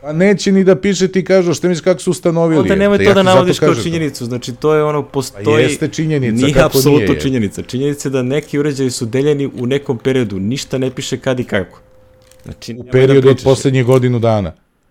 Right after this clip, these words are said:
Speaker 1: U
Speaker 2: Ne.
Speaker 1: periodu od poslednjih godinu dana, od kad mi kontrolišemo taj
Speaker 2: Ja
Speaker 1: nalog.
Speaker 2: sam promenio tri iPhone u zadnjih šest mese-, ovaj, zadnjih godinu dana, aman. Nema me zezati.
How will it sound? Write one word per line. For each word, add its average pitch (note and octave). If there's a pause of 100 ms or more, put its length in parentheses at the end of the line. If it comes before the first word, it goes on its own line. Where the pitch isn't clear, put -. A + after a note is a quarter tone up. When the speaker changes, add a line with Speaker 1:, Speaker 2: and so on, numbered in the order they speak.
(120)
Speaker 1:
U -
Speaker 2:
Ne. A#2+
Speaker 1:
periodu C3
od B2
poslednjih B2+
godinu B2+
dana, C#3+
od C#3+
kad C#3+
mi C#3+
kontrolišemo B2
taj G#2
Speaker 2:
Ja G2
Speaker 1:
nalog. D#3
Speaker 2:
sam D3
promenio D3+
tri C#3+
iPhone C3+
u A#2+
zadnjih B2
šest -
mese-, A2+
ovaj, A2+
zadnjih A#2+
godinu A2
dana, G2
aman. F#2 (1080)
Nema B2+
me B2
zezati. G#2